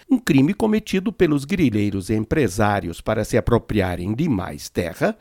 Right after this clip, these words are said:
e pelos governantes que os apoiam e não cumprem as leis. Por outro lado, mostrou que sem a mixaria dos trezentos reais de ajuda com recursos públicos,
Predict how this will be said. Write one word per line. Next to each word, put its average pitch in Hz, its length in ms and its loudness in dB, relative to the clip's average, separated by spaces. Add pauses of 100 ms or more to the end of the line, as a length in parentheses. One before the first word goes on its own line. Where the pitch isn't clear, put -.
(100)
e 247 80 0
pelos 247 300 -2
governantes 196 720 2
que - 120 -4
os 165 140 0
apoiam 220 560 2
e 226 80 0
não 226 260 2
cumprem 214 600 0
as 202 180 -2
leis. 120 560 2 (380)
Por 277 120 4
outro 170 400 4
lado, 98 400 0 (100)
mostrou 127 720 4
que 131 140 -6
sem 226 360 0
a 208 40 -2
mixaria 110 760 -2
dos 107 240 -8
trezentos 107 600 -2
reais 87 520 -4
de 127 160 -2
ajuda 101 460 -4
com 175 160 0
recursos - 580 -4
públicos, 170 560 0